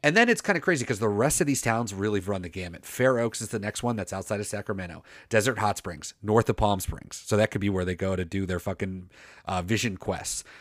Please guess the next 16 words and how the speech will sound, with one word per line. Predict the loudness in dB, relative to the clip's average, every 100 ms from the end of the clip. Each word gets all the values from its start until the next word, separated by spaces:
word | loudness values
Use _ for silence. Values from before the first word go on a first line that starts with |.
| -16 -6
Uh, | -2
there's | 0
a | 0
place | 0
called | 0 -2
Seaside | -2 0 -2 -4 _
that's | -6 0
outside | 0 2 0
of |
Monterey. | 2 2 4 4 2 -2 -16 -20 -10
Fallbrook | 4 6 6 4 0 -4
is | -6
outside | -4 -2 -2
of | -2
San | 0 0
Diego. | 2 4 4 4 -4